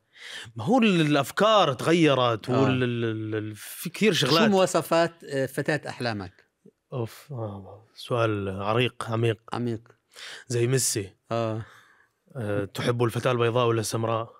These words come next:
Speaker 1: هو مستحي، قال: "سمراء."
Speaker 2: <laughs>
Speaker 1: قالوا: "شو بتحب، آه، تكون؟" قال: "أفضل لاعب في العالم." بعدين أنا حضرت الفيديو، بعدين
Speaker 2: نعم.
Speaker 1: جابوه إنه متجوز، آه، مرته سمراء
Speaker 2: آه.
Speaker 1: وم-، وهو
Speaker 2: وخاف.
Speaker 1: أفضل لاعب في العالم.
Speaker 2: آه،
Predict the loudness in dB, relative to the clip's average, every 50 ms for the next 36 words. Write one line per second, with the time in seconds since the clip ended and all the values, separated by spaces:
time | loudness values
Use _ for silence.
0 | _ _ _ _ _ _ _ _ _ _ _ _ _ _ _ _ _ _ _ _
1 | _ _ _ _ _ _ _ _ _ _ _ -8 -2 0 2 2 2 0 0 -2
2 | -6 -4 -4 -4 -2 -2 -2 -2 -4 -4 -2 2 2 4 4 4 4 6 4 4
3 | 2 0 -6 -8 _ -2 -2 -2 -2 -6 -6 0 0 2 2 4 2 2 2 0
4 | 0 0 2 2 0 -2 -2 -4 -4 -4 -2 -2 0 2 2 2 2 2 0 0
5 | -2 -2 -2 -4 -4 -6 -6 -8 -10 -12 -10 0 2 2 2 2 0 -4 -8 -12
6 | -12 -4 0 2 2 4 4 4 2 2 0 2 2 2 4 4 4 2 2 2
7 | 0 2 2 2 0 -2 -4 -6 -12 _ _ -2 0 2 2 2 2 2 0 -4
8 | -8 -10 -12 -12 -12 -8 -6 -4 -4 -4 -4 -4 -4 -4 -4 -2 0 0 2 2
9 | 2 2 2 2 2 2 2 2 4 6 6 4 4 2 0 -2 -4 -6 -10 -20
10 | -20 -6 _ -4 0 2 4 4 6 4 4 2 0 -2 -2 -2 0 -2 -2 -4
11 | -4 -6 -4 -2 0 2 2 2 2 2 2 2 2 0 2 2 4 4 4 4
12 | 4 2 2 0 0 -2 -4 -6 -8 -10 -14 -16 -12 -8 -2 2 4 6 6 6
13 | 4 4 4 4 4 2 0 0 0 0 2 2 2 2 0 -2